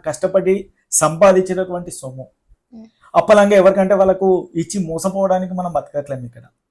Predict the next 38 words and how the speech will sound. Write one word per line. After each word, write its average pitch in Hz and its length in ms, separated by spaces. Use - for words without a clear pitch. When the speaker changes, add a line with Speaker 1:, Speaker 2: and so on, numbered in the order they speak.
Speaker 1:
But 180 180
ఇది 185 280
law 151 260
of 170 240
land, 127 200
అంటే 143 120
మన 160 240
మదర్ 143 340
ల్యాండ్ 165 220
ఏదైతే 156 260
ఉందో 143 320
Speaker 2:
Hmm. 233 160
Speaker 1:
ఇండియా 160 320
అనేది, 139 520
అది 220 440
చట్టాలు 220 880
ఇంతకుముందు 202 540
చట్టాలు 196 440
లేకన్నా 202 500
పోయినప్పుడు 196 480
కూడా 202 180
మనం 185 220
శ్రీకృష్ణ 185 460
దేవరాయల 170 480
స్టోరీలు 165 380
కానీ 165 200
ఇవన్నీ 160 220
మనం 170 240
వినుంటాం. 147 380
Speaker 2:
Hmm. 226 380
Speaker 1:
అందులో 208 280
కూడా 214 160
చట్టాలు 185 400
చేసిన 185 200
వాళ్ళ, 175 180
అంటే 170 220
చట్టాలు 180 520
ఒక 170 200